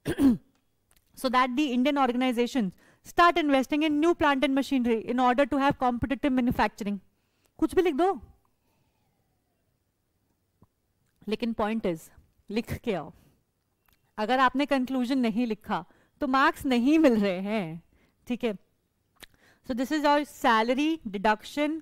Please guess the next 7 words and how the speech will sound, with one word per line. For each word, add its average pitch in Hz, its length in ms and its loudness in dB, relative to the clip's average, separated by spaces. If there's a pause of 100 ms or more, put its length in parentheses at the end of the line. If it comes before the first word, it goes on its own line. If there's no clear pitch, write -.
(100)
house 202 220 0
property, 254 600 -2 (120)
capital 269 480 -2
gains 285 380 -2 (480)
and 240 240 0
your 277 220 2
पीजीबीपी। 208 680 -4